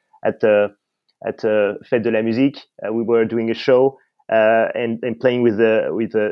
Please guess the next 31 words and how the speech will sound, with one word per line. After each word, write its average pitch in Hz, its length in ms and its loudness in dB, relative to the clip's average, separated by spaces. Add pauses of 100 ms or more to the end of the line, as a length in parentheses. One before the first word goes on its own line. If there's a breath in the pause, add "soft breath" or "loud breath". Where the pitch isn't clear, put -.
the 110 80 -6
sister 117 560 0
and 110 280 -4
the, 104 360 -4
the 104 80 -4
brother 120 460 2
of 107 180 0
Mathieu 107 220 -8
Chédid, 110 480 -2
and 101 260 -8
Mathieu 104 220 -6
Chédid 98 260 -8
came. 104 300 -2 (560)
Uh, 101 400 2
he, 110 160 -6 (120)
he 110 320 -8
took 101 140 -8
the 95 100 -4
guitar 107 480 2
and 98 220 -4
he 95 80 -8
did 101 160 -8
a 101 60 -6
show, 104 320 0
and, 104 180 -6 (160)
and 107 240 -8
instantly 123 800 -2 (240)
there 110 100 0
is 110 140 -6
a 104 80 -8 (240)
crowded 156 840 2